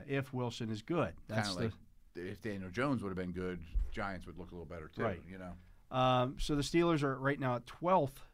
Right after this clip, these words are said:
Speaker 1: with forty-six million dollars
Speaker 2: Mm-hmm.
Speaker 1: available. That's
Speaker 2: And
Speaker 1: without doing anything
Speaker 2: that's without
Speaker 1: else.
Speaker 2: any housekeeping, yeah.
Speaker 1: Yeah, that's without, you know,
Speaker 2: And
Speaker 1: extending
Speaker 2: D J
Speaker 1: this guy
Speaker 2: signed,
Speaker 1: or,
Speaker 2: right.
Speaker 1: you know, renegotiating that, co-, doing all the little things that they typically do. So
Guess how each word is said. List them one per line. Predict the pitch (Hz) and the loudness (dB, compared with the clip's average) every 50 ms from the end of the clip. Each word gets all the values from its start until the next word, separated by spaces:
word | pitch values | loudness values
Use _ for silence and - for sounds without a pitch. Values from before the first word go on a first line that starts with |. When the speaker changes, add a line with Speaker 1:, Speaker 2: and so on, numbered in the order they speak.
| - - - | -20 -14 -8
Speaker 1:
with | - 120 117 - | -6 -6 -6 -6
forty-six | - 127 127 123 117 110 - 120 110 - - | -4 -4 -2 -2 -2 -2 -4 -6 -8 -6 -4
million | 123 113 113 107 101 | -2 -2 -2 -2 0
dollars | 110 113 110 98 87 90 | 0 0 0 0 -2 -2
Speaker 2:
Mm-hmm. | 92 95 90 | -4 -4 -2
Speaker 1:
available. | 104 107 98 95 85 82 82 - | 0 0 0 0 -2 -6 -4 2
That's | - - - | 2 2 4
Speaker 2:
And | - 208 | 4 4
Speaker 1:
without | 202 196 175 139 | 6 6 6 6
doing | 156 160 151 143 139 - | 4 4 4 4 2 0
anything | 156 185 208 190 | 0 2 2 2
Speaker 2:
that's | 170 190 190 | 2 2 4
without | 175 170 143 123 117 | 8 8 8 6 6
Speaker 1:
else. | |
Speaker 2:
any | 117 110 104 101 98 95 90 | 2 0 -2 -2 -4 -6 -4
housekeeping, | 120 117 110 - - 98 85 80 87 85 92 | -4 -4 -4 -4 -8 -10 -10 -10 -8 -10 -8
yeah. | 95 85 76 76 | -8 -8 -6 0
Speaker 1:
Yeah, | - 135 110 90 - - - - | 2 2 2 0 -2 -8 -6 -2
that's | 135 143 135 - | -2 -2 0 -2
without, | 151 139 151 143 139 139 139 139 | -2 0 4 4 4 4 2 0
you | 139 127 | -2 0
know, | 117 110 | 0 0
Speaker 2:
And | 110 113 110 - - - - | 0 0 -2 -6 -14 -18 -12
Speaker 1:
extending | 101 104 101 92 90 139 143 143 139 143 135 | -10 -8 -6 -2 2 4 4 6 6 6 6
Speaker 2:
D | 135 139 | 6 4
J | |
Speaker 1:
this | 139 135 | 4 2
guy | 107 139 131 127 127 127 127 127 127 | 2 2 2 4 4 2 2 2 2
Speaker 2:
signed, | 123 123 | 0 0
Speaker 1:
or, | 120 113 110 | 0 0 0
Speaker 2:
right. | 107 92 85 - | 0 -2 -4 -4
Speaker 1:
you | - 120 | -4 -4
know, | 104 92 90 95 - - - - - - - - - - - - - - - - - | -2 -4 -6 -8 -12 -16 -20 -20 -20 -18 -18 -18 -18 -18 -20 -20 -20 -20 -14 -4 2
renegotiating | 127 139 135 131 120 131 131 127 123 - 139 131 127 120 120 | 4 4 4 6 4 4 4 4 4 4 2 2 2 2 2
that, | 120 120 120 113 | 2 0 0 -2
co-, | - 131 | -4 -6
doing | 139 127 156 190 180 170 | -4 -2 0 2 4 6
all | 170 180 | 6 6
the | 170 180 170 | 6 6 4
little | 165 170 165 160 147 | 4 4 4 2 2
things | - 160 156 151 147 131 | 4 4 4 4 4 2
that | 127 120 | 2 0
they | - 131 131 123 | 2 2 2 2
typically | 117 - 151 143 135 127 - - 113 110 | 0 0 0 0 0 -2 -4 -2 -4 -2
do. | 104 117 139 127 98 85 | 0 0 2 2 0 0
So | - - 120 110 | -2 -4 -4 -4